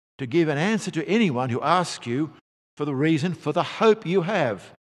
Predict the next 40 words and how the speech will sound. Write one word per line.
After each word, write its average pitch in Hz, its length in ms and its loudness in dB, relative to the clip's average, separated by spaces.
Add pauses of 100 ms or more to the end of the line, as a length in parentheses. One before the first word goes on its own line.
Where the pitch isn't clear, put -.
(1120)
But 110 120 -12
do 143 140 -4
this 120 180 -4
with 120 100 -10
gentleness 104 500 -6 (400)
and 107 180 -8
respect." 98 400 -8 (300)
Paul 165 260 2
is 127 60 0
envis-, 160 480 -2
Peter's 139 260 2
envisaging 147 320 -2
a 131 40 -8
situation 117 500 -6 (300)
in 131 120 -8
which 110 120 -8
suspicious, 196 580 -6 (400)
perhaps 127 420 -4
angry, 180 580 2 (560)
uh, 104 80 -16 (220)
members 160 300 0
of 127 80 -4
their, 143 120 0 (160)
of 120 100 -8
their 139 140 0
society, 165 640 -2 (400)
uh, 113 100 -8
this 120 180 -6
weird 175 300 2
cult, 160 320 0 (960)
demand 202 460 2
from 156 120 2
them 139 100 0
an 135 80 -2
answer 147 300 -2
for 123 100 -6
the, 104 100 -12
for 139 180 -2
the 143 140 0
what? 147 300 -2